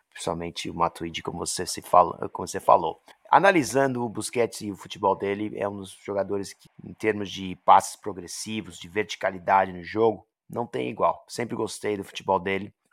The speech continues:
por essa maneira, por essa razão. É um jogador que sempre está pensando verticalmente como achar seus companheiros na frente. E eu acho também que ele é extremamente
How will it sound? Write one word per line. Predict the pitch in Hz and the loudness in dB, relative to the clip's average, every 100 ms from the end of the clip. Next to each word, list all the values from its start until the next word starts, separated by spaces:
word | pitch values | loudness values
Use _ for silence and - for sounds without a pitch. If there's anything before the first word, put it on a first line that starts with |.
| - | -6
por | 101 | -2
essa | 92 101 | -2 0
maneira, | 101 95 87 | 0 0 -6
por | - 98 | -4 -4
essa | 92 | 0
razão. | 92 101 - 80 - | 4 4 4 -6 -4
É | |
um | 92 | -2
jogador | 101 98 98 | 2 2 2
que | - 101 | -6 -8
sempre | - 113 - | -4 -4 0
está | 117 | 0
pensando | - 107 - 107 113 120 _ - - _ | 0 -4 -2 0 0 -6 _ -20 -20 _
verticalmente | - 113 - - 139 104 107 - | 0 0 0 2 4 4 0 -2
como | - 123 | -2 2
achar | 117 - 104 | 0 4 4
seus | 101 - 110 - - - _ | 4 -2 -6 -6 -16 -20 _
companheiros | - 113 117 104 101 107 | -8 0 2 2 2 2
na | 120 | 0
frente. | 123 90 80 - _ - - _ | 0 -4 -8 -14 _ -20 -20 _
E | 143 | -2
eu | 170 165 | 4 6
acho | 156 - | 4 2
também | 151 151 | -2 -2
que | - | -2
ele | 151 147 | -2 0
é | |
extremamente | - - 165 143 143 | -2 -2 0 0 -4